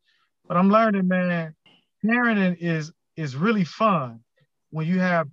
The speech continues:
kids that wanna, they wanna learn, they wanna listen, they wanna do better. And even when they don't, I mean, just in general, you just want, you, because they have to realize our mistakes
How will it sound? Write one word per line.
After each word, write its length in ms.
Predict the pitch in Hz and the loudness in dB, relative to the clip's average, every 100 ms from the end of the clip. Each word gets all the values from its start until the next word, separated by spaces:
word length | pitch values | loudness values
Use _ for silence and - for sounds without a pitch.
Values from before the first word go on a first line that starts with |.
| - | -10
kids 400 | 208 185 160 135 | -6 -6 -8 -8
that 160 | 160 | -8
wanna, 380 | 151 165 160 143 143 _ _ | -4 -2 -2 -4 -10 _ _
they 120 | 151 147 | -6 -4
wanna 360 | 165 196 190 175 | -2 0 2 0
learn, 300 | 170 170 165 | 0 0 -2
they 100 | 160 | -6
wanna 300 | 151 170 165 | -6 -6 -6
listen, 360 | 160 160 - 151 | -6 -10 -10 -10
they 100 | 147 | -6
wanna 260 | 151 151 | -4 -4
do 120 | 139 | -4
better. 360 | 139 123 143 110 - _ _ | -8 -4 -6 -6 -14 _ _
And 400 | 156 156 147 147 - | 0 2 2 -2 0
even 400 | 226 254 240 214 | 2 4 2 2
when 100 | 202 | 4
they 140 | 202 | 2
don't, 240 | 160 202 185 | 4 2 4
I 80 | 185 | 2
mean, 160 | 196 | 2
just 240 | 170 190 208 | -2 -4 -4
in 160 | 185 | -4
general, 420 | 139 208 202 160 | -2 -4 -2 -4
you 120 | 160 180 | -4 -6
just 180 | 196 | -4
want, 220 | 185 185 170 | -4 -4 -4
you, 100 | 180 | -4
because 400 | 185 196 175 - _ _ _ _ | 0 0 -2 -6 _ _ _ _
they 140 | 185 269 | -4 0
have 180 | 277 240 | 0 -2
to 80 | 226 | -6
realize 500 | 220 214 185 180 170 170 | -8 -4 -4 -4 -8 -6
our 180 | 220 | -4
mistakes 360 | 220 196 - 190 | -4 -8 -10 -10